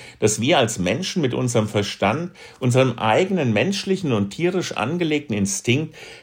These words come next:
glauben, diesen überwinden zu können. Das heißt nicht, dass wir nicht mehr sündhaft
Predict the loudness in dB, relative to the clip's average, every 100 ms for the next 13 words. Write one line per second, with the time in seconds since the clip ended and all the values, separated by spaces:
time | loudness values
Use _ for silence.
0 | -6 2 6 6 4 2 2 0 0 -2
1 | 2 2 4 0 -2 -8 -6 -8 -8 -8
2 | -10 -18 _ _ _ _ _ -20 -20 _
3 | 4 8 6 6 2 2 2 2 2 2
4 | 2 4 4 0 0 0 2 2 2 0
5 | -2 -4 -4 -10 -18